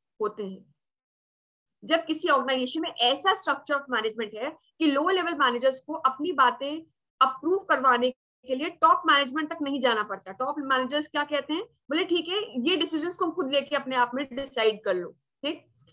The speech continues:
तो जब ऐसी authority, ऐसी power low level managers को दे दी जाती है कि आप अपने मन से decide कर लीजिए, आप अपने मन से इस चीज के ऊपर decision लीजिए, हम आपको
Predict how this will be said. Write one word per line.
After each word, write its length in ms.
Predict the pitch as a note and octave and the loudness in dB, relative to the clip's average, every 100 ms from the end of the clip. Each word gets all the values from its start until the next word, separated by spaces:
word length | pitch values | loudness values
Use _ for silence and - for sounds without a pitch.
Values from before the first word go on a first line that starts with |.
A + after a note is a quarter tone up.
| _ - | _ -4
तो 80 | E4 | 0
जब 180 | F#4 F#4+ - - - | 2 2 -2 -18 -4
ऐसी 400 | C4+ D4 D4 G4+ | 2 2 4 2
authority, 1120 | - A#3+ - - A3+ A#3+ A#3+ B3 C#4 D#4+ - B3+ | 2 -2 -8 0 2 4 2 -4 -6 -6 -6 0
ऐसी 460 | C4 B3+ F#4 F#4 | 0 0 -2 -2
power 760 | - A#3+ A3 G#3+ G#3 C4+ D#4 - - - - A#3+ | 0 4 4 4 0 -2 -6 -20 -20 -20 -10 -2
low 400 | A#3 B3 F#4 A4 | 0 2 4 6
level 320 | G4+ F4+ E4+ | 4 2 0
managers 540 | D4 A#3 A#3+ B3+ B3+ | 2 2 2 0 0
को 160 | - C#4+ | -4 -8
दे 400 | - C#4+ F4 D4 | -6 0 0 0
दी 100 | C4 | 0
जाती 460 | A#3+ G#3+ G#3+ G#3+ | 0 -2 -6 -2
है 80 | A3 | -2
कि 140 | A#3+ C#4+ - | -2 -2 4
आप 220 | C4+ - | 4 4
अपने 260 | B3 - D4 | -2 -2 -4
मन 220 | B3+ D4+ | 0 0
से 160 | F#4+ F4+ | 0 -4
decide 440 | D4+ C4 A3+ G#3 | -4 0 -2 -2
कर 120 | G#3+ | -6
लीजिए, 560 | G#3 G#3 G3+ G#3 B3 D4+ - | -6 -8 -2 0 0 -2 -2
आप 200 | A#3+ A#3+ | -2 -2
अपने 220 | A#3 B3 | -8 -6
मन 220 | A#3 A#3+ D4+ | -4 -2 -2
से 160 | E4+ | -4
इस 140 | D4 - | -6 -6
चीज 180 | B3 | -8
के 120 | - A#3+ | -2 -2
ऊपर 180 | A#3+ | -2
decision 380 | G#3+ G#3 A3 G#3+ | -4 -4 -6 -6
लीजिए, 520 | G#3 G#3 G3+ A#3+ D4 - | -6 -10 -2 0 0 -2
हम 180 | C#4+ D#4 | 0 0
आपको 540 | A#3 G#3+ - A3+ D#4 | 0 -2 -2 -4 -4